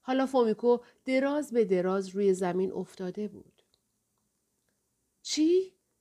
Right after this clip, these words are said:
این دیگه چیه؟ چه اتفاقی داره میفته؟" کازو وقتی به آشپزخانه برمیگشت گفت: "طلسمه، ولکن نبودی و کاری کردی که نباید می‌کردی. اون هم طلسمت کرد."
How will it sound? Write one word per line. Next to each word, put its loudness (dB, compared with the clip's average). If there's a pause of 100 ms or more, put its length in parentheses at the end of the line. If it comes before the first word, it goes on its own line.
(400)
این 4
دیگه 2
چیه؟ -6 (760)
چه 0
اتفاقی -2
داره 4
میفته؟" -4 (2250)
کازو -2
وقتی -2
به -2
آشپزخانه -4
برمیگشت -4
گفت: -4 (480)
"طلسمه، 2 (340)
ولکن 0
نبودی 2
و 2
کاری -2
کردی -2
که -4
نباید 2
می‌کردی. -4 (220)
اون 2
هم 4
طلسمت -2
کرد." -18